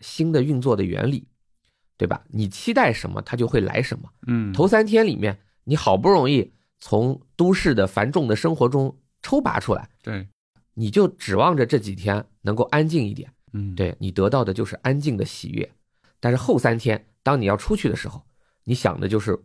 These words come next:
Speaker 1: 我要融入这个大染缸了。
Speaker 2: 嗯。
Speaker 1: 那么我的烦恼又会来了，就是这种。
Speaker 2: 非常有意思。其实你刚才讲蚂蚁的那个时候，我就特别有感触。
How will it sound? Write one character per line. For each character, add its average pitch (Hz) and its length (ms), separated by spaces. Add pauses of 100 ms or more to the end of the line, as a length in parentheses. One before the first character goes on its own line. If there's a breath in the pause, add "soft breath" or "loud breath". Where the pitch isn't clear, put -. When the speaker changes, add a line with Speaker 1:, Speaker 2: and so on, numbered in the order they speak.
(140)
Speaker 1:
我 101 120
要 123 100
融 104 220
入 131 140
这 113 160
个 92 360
大 117 140
染 92 140
缸 117 160
了。 - 220
Speaker 2:
嗯。 104 360 (460)
Speaker 1:
那 107 80
么 95 260
我 - 80
的 98 80
烦 98 180
恼 87 120
又 92 100
会 92 140
来 - 160
了， - 120 (680)
就 98 100
是 92 60
这 - 120
种。 - 100 (160)
Speaker 2:
非 - 120
常 180 140
有 95 100
意 92 80
思。 - 220
其 - 180
实 147 80
你 127 140
刚 127 160
才 139 140
讲 - 280 (200)
蚂 101 240
蚁 131 100
的 82 140
那 95 160
个 92 80
时 90 160
候， 87 360
我 90 140
就 98 140
特 131 180
别 95 140
有 82 120
感 - 220
触。 - 260